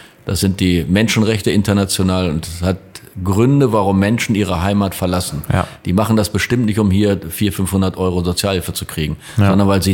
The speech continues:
Speaker 1: dort schlecht behandelt haben, weil sie da keine Perspektive haben. Und das waren übrigens auch mal, ähm, in den dunkelsten Zeiten unserer Geschichte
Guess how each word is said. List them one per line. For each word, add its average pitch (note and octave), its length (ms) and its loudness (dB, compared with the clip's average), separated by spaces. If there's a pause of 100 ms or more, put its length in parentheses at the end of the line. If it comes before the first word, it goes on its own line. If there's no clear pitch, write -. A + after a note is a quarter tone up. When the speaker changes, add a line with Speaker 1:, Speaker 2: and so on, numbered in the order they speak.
Speaker 1:
dort G2 220 2
schlecht - 260 -2
behandelt F2+ 380 0
haben, D#2 120 -2
weil E2 100 -2
sie E2 180 -2
da F#2 160 0
keine F#2+ 240 0
Perspektive F2 600 -2
haben. D#2+ 200 -4 (720)
Und G2 100 0
das F#2 160 0
waren G2+ 220 4
übrigens G2+ 400 2
auch F2 140 -2
mal, F2+ 400 2 (600)
ähm, F2 460 2
in F2+ 160 2
den E2+ 320 2
dunkelsten A2+ 460 2
Zeiten F#2 340 0
unserer F2+ 240 2
Geschichte G2+ 640 0